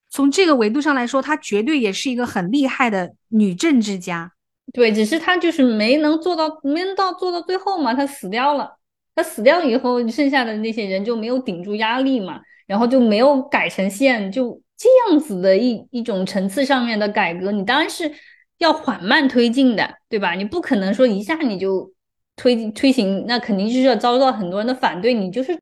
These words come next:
Speaker 2: 做，做不成这个事情，你一，到一半的时候就要被破坏掉。所以说他死以后，这个立宪的这个事情，这个改革就没有再能往下推行，就，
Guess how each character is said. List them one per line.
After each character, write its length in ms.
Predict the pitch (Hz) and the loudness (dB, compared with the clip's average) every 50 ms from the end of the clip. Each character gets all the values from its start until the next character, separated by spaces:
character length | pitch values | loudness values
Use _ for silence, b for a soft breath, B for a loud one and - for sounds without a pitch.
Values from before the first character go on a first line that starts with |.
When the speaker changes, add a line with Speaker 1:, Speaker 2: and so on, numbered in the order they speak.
| _ | _
Speaker 2:
做， 240 | _ - 320 302 254 | _ 0 0 0 0
做 160 | 247 - 330 311 | 0 0 0 0
不 80 | 269 | 0
成 220 | 277 - 208 185 208 | -2 -2 -4 -4 -2
这 60 | 262 | -2
个 100 | 294 339 | -2 -2
事 180 | - - - 494 453 | -4 -2 0 0 0
情， 260 | - - 190 170 175 185 | 0 -4 -8 -8 -6 -4
你 180 | 190 196 214 | -4 -2 -2
一， 60 | 254 240 - - | -4 -4 -6 -2
到 200 | - 294 294 302 | 2 2 4 4
一 100 | 311 320 | 2 0
半 240 | 320 381 381 370 262 | 0 0 0 0 0
的 80 | 196 | -2
时 120 | - - 214 | -2 -2 -4
候 80 | 196 | -4
就 100 | 190 208 | -2 -4
要 80 | 196 190 | -4 -4
被 120 | 196 196 190 | -4 -6 -8
破 240 | 196 - 214 202 | -6 -6 -6 -6
坏 180 | 196 202 180 170 | -4 -4 -4 -4
掉。 300 | 175 180 160 156 170 - - _ | -4 -6 -8 -8 -8 -10 -14 _
所 160 | - - 302 | -4 0 2
以 60 | 302 | 2
说 200 | 294 302 294 285 269 - - _ _ _ _ | 4 4 4 4 2 0 -6 _ _ _ _
他 180 | - - 359 | -2 0 0
死 380 | 349 - - - 208 185 202 254 | 0 -2 -6 -2 2 2 4 4
以 120 | 226 180 | 4 2
后， 260 | 190 - - 294 262 254 | 0 2 4 4 4 4
这 120 | 277 285 | 4 4
个 340 | 262 233 196 185 175 - B B B _ _ | 4 6 6 6 4 2 B B B _ _
立 200 | 262 277 311 320 | 2 2 2 2
宪 220 | 320 - 359 311 | 2 2 2 2
的 100 | 277 240 | 2 2
这 120 | 220 247 233 | 2 2 2
个 80 | 220 | 0
事 220 | 262 - - 269 233 | 0 0 -2 -4 -4
情， 240 | 226 - 196 185 | -4 -4 -6 -4
这 60 | 202 233 | -2 -2
个 100 | 233 220 | -2 0
改 240 | 214 220 185 160 | 0 -2 -2 -2
革 160 | 170 180 185 190 | -2 -2 -2 -2
就 160 | 233 302 285 | 2 2 2
没 200 | 240 190 170 - | 2 2 0 -4
有 140 | 254 254 214 | -4 -4 -4
再 200 | 214 233 208 202 | -4 -4 -4 -2
能 160 | 190 190 190 | -4 -4 -4
往 180 | 190 - - - - | -6 -8 -8 -8 -6
下 160 | 220 202 190 | -4 -4 -4
推 280 | 190 - - 214 226 | -6 -2 -2 0 0
行， 280 | 214 214 - 175 185 185 | 0 -4 -6 -6 -6 -2
就， 220 | 202 202 190 180 | 0 0 0 0